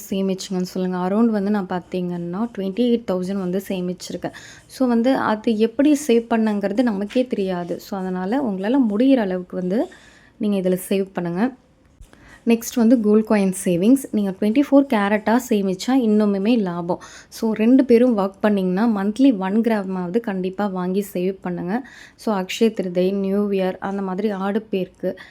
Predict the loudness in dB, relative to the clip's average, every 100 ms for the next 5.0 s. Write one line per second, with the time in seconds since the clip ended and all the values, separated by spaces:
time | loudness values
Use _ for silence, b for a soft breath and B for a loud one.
0 | B B -4 0 2 2 2 2 2 2
1 | 0 -2 -2 -4 -2 -2 -2 -2 -2 0
2 | 0 0 -2 -4 -4 -6 -4 -6 -6 -10
3 | -4 -2 -2 -4 -6 -6 -4 -2 2 4
4 | 4 4 2 0 -4 -6 -4 -6 -2